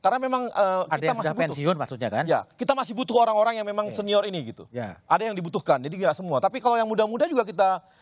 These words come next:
Speaker 1: sangat banyak yang kita saat ini kita ambil juga yang muda-muda. Dan kemarin kan kontroversi juga karena yang kita ambil muda seperti Telkom yang terbaru beberapa hari yang lalu, itu juga adalah anak, eh,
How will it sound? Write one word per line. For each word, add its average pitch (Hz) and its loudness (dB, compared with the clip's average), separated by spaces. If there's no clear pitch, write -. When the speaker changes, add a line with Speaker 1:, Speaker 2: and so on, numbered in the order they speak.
Speaker 1:
sangat 185 -2
banyak 214 0
yang 185 -2
kita 175 0
saat 160 0
ini 190 -10
kita 160 2
ambil 170 0
juga 170 0
yang 170 -4
muda-muda. 180 0
Dan 151 -4
kemarin 175 -2
kan 233 -2
kontroversi 160 -2
juga 165 -2
karena 175 -2
yang 160 2
kita 160 2
ambil 170 -2
muda 170 2
seperti 160 -6
Telkom 151 0
yang 147 -2
terbaru 139 0
beberapa 139 0
hari 131 -2
yang 143 0
lalu, 156 0
itu 196 -10
juga 151 2
adalah 160 0
anak, 151 -2
eh, 147 2